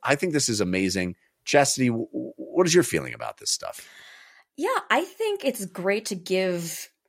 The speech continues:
Speaker 2: players this opportunity to take something that they love and just kinda go nuts with it. But, like, with the Heroes of the Storm story, like, I'm worried, like, aren't these assets property of Blizzard? <laughs> Like,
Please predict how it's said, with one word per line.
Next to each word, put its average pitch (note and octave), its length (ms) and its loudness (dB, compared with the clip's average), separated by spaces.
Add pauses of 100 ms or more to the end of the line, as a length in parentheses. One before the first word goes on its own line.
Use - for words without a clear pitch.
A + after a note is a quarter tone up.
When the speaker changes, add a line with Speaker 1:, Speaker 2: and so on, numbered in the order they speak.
Speaker 2:
players F3 880 8
this E3+ 580 2 (760)
opportunity F#3+ 800 4
to E3 640 2 (240)
take A#3 180 6
something A#3 200 2
that G#3 100 2
they F3 120 8
love E3 520 6 (140)
and E3 360 2
just - 220 -6
kinda F#3 220 2
go F3+ 160 4
nuts G#3 240 0
with D#3+ 180 0
it. - 220 -4
But, - 180 2
like, F3 160 4
with G#3 140 -2
the G3+ 40 2
Heroes C#4 320 2
of C4 60 -6
the A#3 80 -10
Storm C4 300 -2
story, F3+ 520 -2 (300)
like, A3+ 140 -6
I'm C#4 180 2
worried, E4 460 2
like, C4+ 300 2 (460)
aren't C#4 280 -2
these D4+ 420 -4 (380)
assets B3+ 720 2 (100)
property B3 600 -8
of A#3 180 -10 (400)
Blizzard? C4+ 720 2
<laughs> - 20 -16
Like, C4 380 -4